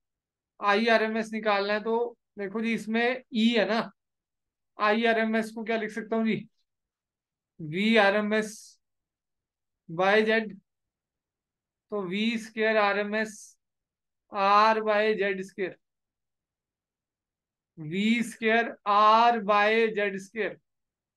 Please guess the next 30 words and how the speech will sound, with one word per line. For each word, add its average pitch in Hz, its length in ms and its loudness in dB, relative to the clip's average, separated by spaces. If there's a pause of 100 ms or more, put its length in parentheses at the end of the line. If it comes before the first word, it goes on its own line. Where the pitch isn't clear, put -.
(300)
जेड 196 340 0
की 226 100 -6
value 214 300 -2
क्या 226 160 2
है 220 100 4
जी? 214 120 -2 (920)
वी 220 400 -2
स्क्वायर 220 380 -4
की 226 200 -8
जगह 226 320 -2
ई 214 180 -4
स्क्वायर 220 280 -6
लिखा 220 220 -6
हुआ 233 200 0
है, 247 160 -4
आर 214 520 2 (680)
जेड 196 320 0
का 220 180 2
formula 214 400 -4
होता 214 240 0
है 214 80 2
under 208 240 -4
root 226 360 -4 (840)
R 202 360 2
square 220 540 -4
plus 220 300 -2
एक्सएल 220 500 -2
minus 208 480 -4 (140)
omega 196 500 -2
L 214 120 0